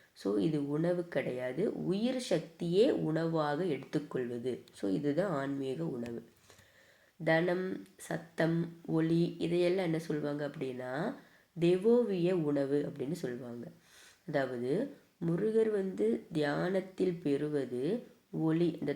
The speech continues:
தேஜஸ் அப்படின்னு சொல்லுவாங்கல்ல. So, ஒளி உணவு, சத்த தாரைகள், அதாவது ஓம்,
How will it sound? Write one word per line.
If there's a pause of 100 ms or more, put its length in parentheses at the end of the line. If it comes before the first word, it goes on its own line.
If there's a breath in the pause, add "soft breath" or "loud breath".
(120)
தேஜஸ்
அப்படின்னு
சொல்லுவாங்கல்ல.
So,
ஒளி
உணவு, (540 loud breath)
சத்த
தாரைகள், (300 loud breath)
அதாவது
ஓம்,